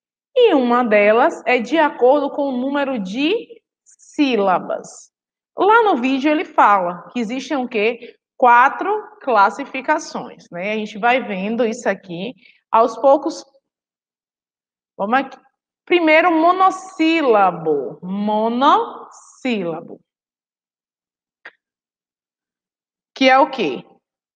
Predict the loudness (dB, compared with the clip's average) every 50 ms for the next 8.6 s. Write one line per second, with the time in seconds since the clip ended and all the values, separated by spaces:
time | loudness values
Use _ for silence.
0 | _ _ _ -4 0 0 0 0 0 2 2 2 4 4 4 2 2 0 -2 -4
1 | -2 -2 -2 -2 -4 -8 -18 -14 -6 -4 -4 -4 -2 -2 -4 -4 -4 -6 -14 -12
2 | -8 -6 -6 -4 -4 -6 -6 -8 -10 -8 -4 -2 -2 -2 -4 -6 -12 -6 -4 -2
3 | -2 -2 -2 -4 -6 -6 -6 -6 -2 0 2 2 2 0 -4 -14 -18 -20 -20 -20
4 | _ _ _ _ _ _ _ _ _ -6 -4 -2 -2 0 0 0 -2 -2 -2 -4
5 | -4 -4 -4 -6 -12 -14 _ _ _ _ _ _ _ _ _ _ _ _ _ _
6 | _ _ _ _ _ _ _ _ _ _ _ _ _ _ _ _ _ -20 -10 -2
7 | 0 2 2 2 0 -2 -4 -4 -6 -6 -2 -2 -2 -2 -2 -6 -8 -8 -8 -4
8 | 0 0 2 2 0 -2 -6 -12 -18 -20 _